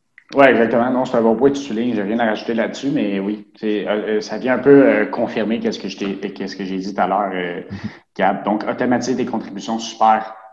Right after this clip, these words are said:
Speaker 1: important.
Speaker 2: Ouais.
Speaker 1: Dernier point, je pense que c'est le plus important, mais savoir un plan financier. Avoir un expert aussi en finances personnelles qui est là pour te guider, qui est là pour te suivre dans toutes les étapes de ta vie.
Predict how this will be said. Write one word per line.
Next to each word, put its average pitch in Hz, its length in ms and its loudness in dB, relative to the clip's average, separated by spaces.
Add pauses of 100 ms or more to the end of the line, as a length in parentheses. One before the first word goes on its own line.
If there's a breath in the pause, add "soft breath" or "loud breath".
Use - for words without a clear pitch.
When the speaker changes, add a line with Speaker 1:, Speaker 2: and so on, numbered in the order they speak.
(140)
Speaker 1:
important. 98 400 -6
Speaker 2:
Ouais. - 40 -18 (320 loud breath)
Speaker 1:
Dernier 123 400 2
point, 131 240 -2
je 135 80 -6
pense 120 240 4
que 101 280 -4
c'est - 140 -10
le 92 40 -10
plus 110 100 -2
important, 107 380 -4 (480 loud breath)
mais 120 100 -2
savoir 147 280 8
un - 40 6
plan 135 180 6
financier. 113 420 -2 (260)
Avoir 113 360 0
un 113 160 0
expert 131 520 4
aussi 123 300 -4
en 110 80 -4
finances 117 300 -6
personnelles 117 420 -4
qui 113 80 -2
est 110 40 2
là 120 80 4
pour 113 180 -2
te - 60 -8
guider, 113 340 2
qui 123 160 -2
est 104 40 0
là 107 80 0
pour 110 160 -2
te - 60 -8
suivre 120 200 -4
dans 110 160 2
toutes 117 200 -8
les 107 180 0
étapes 120 240 0
de 117 80 2
ta 101 160 -2
vie. 113 340 -6